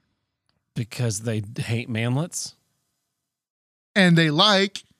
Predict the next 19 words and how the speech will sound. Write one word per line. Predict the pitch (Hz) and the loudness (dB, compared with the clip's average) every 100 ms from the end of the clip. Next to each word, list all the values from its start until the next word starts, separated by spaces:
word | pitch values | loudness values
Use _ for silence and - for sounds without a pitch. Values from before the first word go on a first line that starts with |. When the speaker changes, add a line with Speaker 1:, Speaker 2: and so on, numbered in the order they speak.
| _ - | _ -8
Speaker 1:
Tall | 135 120 | -4 -2
men. | 104 85 107 110 _ | -4 -8 -12 -16 _
Speaker 2:
Yeah. | 180 196 160 - | 0 2 -2 -6
Speaker 1:
Yeah. | 101 80 - _ _ _ _ _ _ - | -12 -12 -14 _ _ _ _ _ _ 0
Speaker 2:
And, | 185 180 | 2 4
uh, | 180 180 | 4 2
what | 190 254 | 2 2
do | 202 196 | 2 -2
tall | - 214 196 | 0 2 4
men | 180 202 151 | 4 4 2
wear? | - - - _ _ _ _ _ _ _ _ _ _ - | -4 -14 -18 _ _ _ _ _ _ _ _ _ _ -12
Speaker 1:
Shoes. | - 117 113 127 - - _ _ - | -6 -4 -4 -4 -8 -16 _ _ -2
Speaker 2:
Yeah. | 170 170 - _ - | 2 2 0 _ -12
Speaker 1:
Yeah. | 92 87 | -10 -4
Speaker 2:
What | 190 214 | -2 2
do | 226 | 4
men | 175 180 202 | 4 6 6
in | 190 | 4
general | 165 208 196 170 156 147 | 4 4 4 2 0 -4